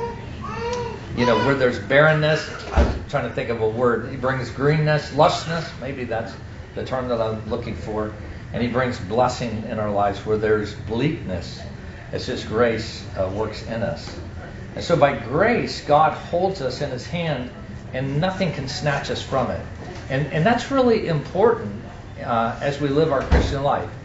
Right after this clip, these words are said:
Wh-, why might that be important? Maybe that's what I should ask. Why is it so important that we set our eyes on the hope that we have in Jesus Christ? And what bearing does that have in our life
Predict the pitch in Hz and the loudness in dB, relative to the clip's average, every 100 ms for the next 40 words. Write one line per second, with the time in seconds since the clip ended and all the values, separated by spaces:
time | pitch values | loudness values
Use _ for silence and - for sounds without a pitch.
0 | - - - - - - 156 170 175 160 | -14 -14 -14 -12 -12 -10 0 2 2 2
1 | 175 214 277 220 196 214 - 107 - 107 | 4 8 8 8 8 6 4 0 0 -2
2 | 101 - 90 85 - 113 120 117 113 - | -4 -4 -6 -6 -4 -2 2 4 2 0
3 | 98 95 85 - 82 80 - - - - | 0 0 -2 -4 -6 -6 -8 -12 -12 -14
4 | - - - - 156 226 220 165 - 170 | -14 -14 -14 4 6 6 4 0 4 6
5 | 160 131 - - 175 160 104 98 95 - | 6 2 -4 4 6 6 4 -4 -8 -10
6 | - - - - 127 127 123 165 160 147 | -12 -14 -4 2 2 2 2 4 4 4
7 | 131 139 135 127 117 113 - - 170 - | 4 4 2 0 -2 -2 -4 2 2 2
8 | - 110 113 117 135 120 107 104 123 110 | 0 -4 -2 0 2 2 0 -4 -6 -8
9 | 107 - 113 92 - 110 160 147 147 135 | -8 -4 -2 -2 -2 2 4 4 4 4
10 | 120 113 113 117 120 110 107 107 110 113 | 0 0 0 2 0 2 2 4 4 4
11 | 107 | 0